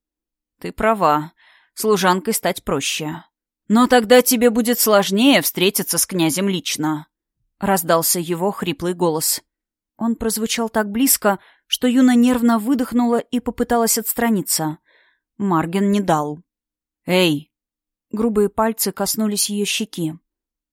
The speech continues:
По телу прошла волна жара. Она была столь внезапной, что Юна невольно отшатнулась, но Марген успел её удержать.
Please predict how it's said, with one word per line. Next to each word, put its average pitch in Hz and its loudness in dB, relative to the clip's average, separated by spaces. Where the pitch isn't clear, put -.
По 233 -4
телу 247 2
прошла 226 0
волна 226 4
жара. 160 -2
Она 240 4
была 233 4
столь 240 2
внезапной, 214 -2
что - -2
Юна 262 4
невольно 240 4
отшатнулась, 214 -4
но 262 4
Марген 254 4
успел 269 0
её 175 -2
удержать. 175 -4